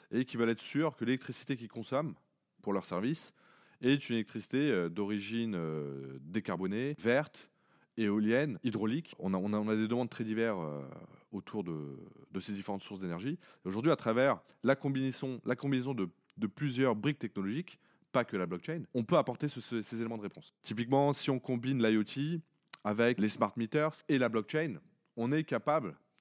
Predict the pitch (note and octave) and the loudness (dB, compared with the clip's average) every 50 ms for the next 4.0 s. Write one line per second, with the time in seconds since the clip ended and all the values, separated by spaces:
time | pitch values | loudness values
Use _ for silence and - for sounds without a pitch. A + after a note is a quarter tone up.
0 | - _ _ - G#2+ G#2+ A2+ A#2+ C3 C3+ B2+ G#2+ - - C3+ - - B2 G#2 - | -20 _ _ -2 0 0 2 2 2 2 0 0 -2 -4 -4 -2 -2 -4 -4 -4
1 | D#3+ F3 F3 - A2 G#2+ A2 C3 D#3 C#3+ G#2+ A#2 A#2 A#2 G#2+ - C3+ C3+ C#3+ C#3+ | -6 -6 -2 -2 -2 0 0 2 2 2 2 2 0 -2 -2 0 2 2 4 4
2 | B2 G2 F2+ F2 E2 D#2+ D#2+ D#2+ D2+ - - _ _ _ _ - E3+ F3+ E3+ C3+ | 4 4 4 2 2 0 -2 -6 -10 -14 -16 _ _ _ _ -2 0 2 4 4
3 | B2 - - - A2+ - - A2 G2+ - - E2 - - F#2 F#2 A#2+ C#3+ F3+ G3 | 2 2 0 -6 -8 -6 -4 -4 -4 -4 -6 -8 -6 -6 -6 -4 -4 -4 -4 -6